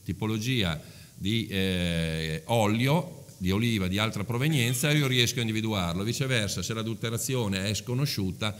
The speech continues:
non sempre è fattibile. Questo quindi sta anche a dimostrare che se, col-, migliorando le tecniche, probabilmente le adulterazioni si riusciranno sempre a individuare. Eh, questo appunto sempre il risultato che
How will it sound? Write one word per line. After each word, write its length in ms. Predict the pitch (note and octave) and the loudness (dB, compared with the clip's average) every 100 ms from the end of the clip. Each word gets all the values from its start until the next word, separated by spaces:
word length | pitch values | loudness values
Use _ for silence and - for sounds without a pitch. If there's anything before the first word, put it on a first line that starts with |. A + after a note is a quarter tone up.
| - - | -14 -6
non 240 | G#2+ C#3 | 2 4
sempre 480 | D3 A2+ F#2+ F2+ F#2 | 4 4 4 2 0
è 20 | |
fattibile. 760 | E2+ D#2+ - D#2+ D2+ D2 D2+ - - - - - - - - | -2 -4 -4 -2 -2 0 -2 -4 -12 -20 -20 -20 -20 -20 -14
Questo 320 | - C3 B2+ B2 | 0 2 2 0
quindi 280 | C#3+ C3 | 2 2
sta 140 | A#2 B2 | 2 2
anche 220 | B2 B2 | 2 2
a 40 | |
dimostrare 680 | B2 B2+ C3 C3+ B2+ C3+ A2 | 0 0 0 2 4 4 2
che 120 | A#2 | 0
se, 260 | G#2 A2 G2+ - - - - - - | 0 -2 -4 -10 -18 -20 -20 -18 -8
col-, 240 | A2 A2 | -4 -2
migliorando 640 | G2 G#2+ A#2+ B2 C3 B2+ B2 | 0 2 6 6 6 6 4
le 160 | C3+ | 2
tecniche, 480 | C3 B2 B2 B2+ A#2 | 4 4 4 2 0
probabilmente 520 | A2 A2+ A#2+ B2 A#2+ | 0 0 4 4 4
le 60 | A2 | 2
adulterazioni 720 | G#2+ A2 A#2 A2+ - A2+ A2+ | 2 0 0 0 0 0 0
si 120 | - | 0
riusciranno 480 | G2 F#2 G2+ G2 F#2+ | -2 0 0 0 0
sempre 640 | - F#2+ F2+ F2 F2 E2+ - | 0 0 0 0 -2 -2 -4
a 280 | F2 F2 F2 | -2 -2 -2
individuare. 1120 | F2+ E2+ E2 D#2 D2+ D2 D2 C#2 D2 D2+ - - - - - - | -2 0 2 0 -2 -2 -4 -6 -8 -8 -12 -20 -20 -20 -20 -6
Eh, 840 | G#2 G#2 G#2 G2+ G2+ G2+ G2+ G2 F#2 | -2 0 2 2 2 2 2 2 0
questo 260 | A2+ G#2+ G2+ | 0 -2 -4
appunto 340 | F2 G#2 F2+ | -4 -4 -2
sempre 480 | E2+ F#2+ F2+ F2 E2+ E2+ | -2 0 0 0 -2 -2
il 140 | F2 | -2
risultato 580 | F2+ E2+ E2 F2+ F2 D#2 | -2 -2 -2 -4 -4 -4
che 140 | E2 | -6